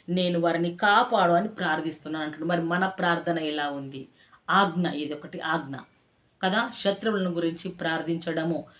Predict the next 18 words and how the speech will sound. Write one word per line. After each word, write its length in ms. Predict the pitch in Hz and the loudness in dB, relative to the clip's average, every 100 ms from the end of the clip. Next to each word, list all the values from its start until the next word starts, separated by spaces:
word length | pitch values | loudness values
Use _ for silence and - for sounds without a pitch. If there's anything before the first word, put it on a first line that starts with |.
| - _ 185 | -20 _ 2
హింసిస్తున్న 560 | 214 220 226 220 196 | 2 2 -2 -2 2
వారి 220 | 185 175 | 4 2
కొరకు 240 | 170 175 170 | 4 2 2
ప్రార్థించడము, 720 | 160 165 165 165 165 156 156 | 0 0 0 -2 -2 -2 -4
ద్వేషిస్తున్న 580 | 143 185 190 190 190 180 | -2 -2 -2 -6 -2 0
వారి 200 | 175 170 | 0 2
కొరకు 240 | 175 - | -2 -4
ప్రార్థించడము, 960 | - 160 175 170 170 170 156 170 156 - - - - | -2 2 2 2 0 2 0 2 0 -2 -20 -12 -2
మనల్ని 320 | 175 175 175 | 0 0 -2
కన్నీటి 520 | 190 196 220 220 190 | 0 2 2 2 0
బాధలకు, 680 | 165 175 180 190 202 190 185 | 0 4 4 4 2 2 0
మన 180 | 175 180 | 0 0
కుటుంబమును 580 | 185 185 208 202 190 170 | -2 -4 0 0 2 0
అతలాకుతలం 680 | 170 190 185 175 175 170 | 0 0 0 0 -2 -2
చేసిన 340 | 170 170 170 170 | 0 -2 -2 0
వారి 180 | 165 165 | 0 0
కొరకు 300 | 170 165 170 | -2 -4 -6
ప్రార్థించడము, 920 | - 160 156 160 160 151 160 170 | -4 -4 -2 -6 -4 -2 -2 -2